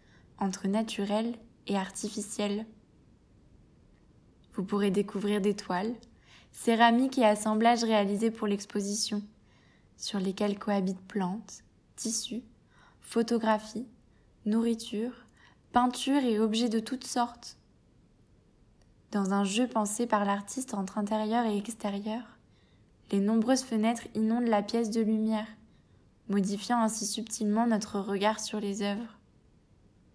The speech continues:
Sluggy Me. Ce titre étrange révèle l'attirance de l'artiste pour les limaces, cet animal hermaphrodite, visqueux et luisant, avec qui elle entretient un rapport fusionnel,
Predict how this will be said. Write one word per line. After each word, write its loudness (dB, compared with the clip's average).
Sluggy 0
Me. 0
Ce -2
titre -2
étrange 2
révèle 2
l'attirance 2
de 2
l'artiste 0
pour 0
les 2
limaces, 0
cet 0
animal 4
hermaphrodite, 0
visqueux 2
et 6
luisant, 0
avec 0
qui -4
elle 4
entretient 0
un 2
rapport 0
fusionnel, -2